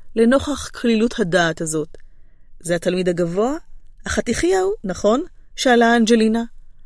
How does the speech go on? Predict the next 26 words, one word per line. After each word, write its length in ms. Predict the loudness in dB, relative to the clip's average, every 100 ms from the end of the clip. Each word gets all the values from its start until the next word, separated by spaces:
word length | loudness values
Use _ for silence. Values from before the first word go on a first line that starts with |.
| -18 -14 -8
"הטיפוס 380 | -6 -4 -4 -4
השתקן", 680 | -4 -4 -4 -2 -2 -4 -8 -14 -14 -6
אמרה 220 | -2 -2
קייטי, 500 | -2 -2 -2 -2 -8 -8 -16 -16 -10
ושלושתן 520 | -6 -6 0 2 2 0
התחילו 360 | -2 0 0 0
שוב 240 | 0 0
לצחקק. 600 | -2 -6 -10 -10 -10 -10 -18 -18 -20 -20 -20 -20 -8
"הוא 100 | -2
שתקן 560 | -2 -2 -2 0 0 -4 -8 -20 -20 -6
רק 240 | -2 -2 0
מפני 340 | 0 2 0
שהוא 160 | 2 2
כזה 220 | 4 4
מטומטם 560 | 2 0 0 0 -2 -4 -10 -20 -6
שהוא 260 | 4 6
לא 120 | 8 6
מסוגל 380 | 6 6 6
לחבר 400 | 4 4 4 4
שתי 240 | 4 2 4
מילים 300 | 4 4 4
ברצף", 580 | 4 2 0 -2 -2 -12 -18 -6
אמר 260 | 0 2 0
פרד 360 | 0 2 2 2
בקוצר 400 | 0 0 2 2
רוח. 400 | 0 -4 -6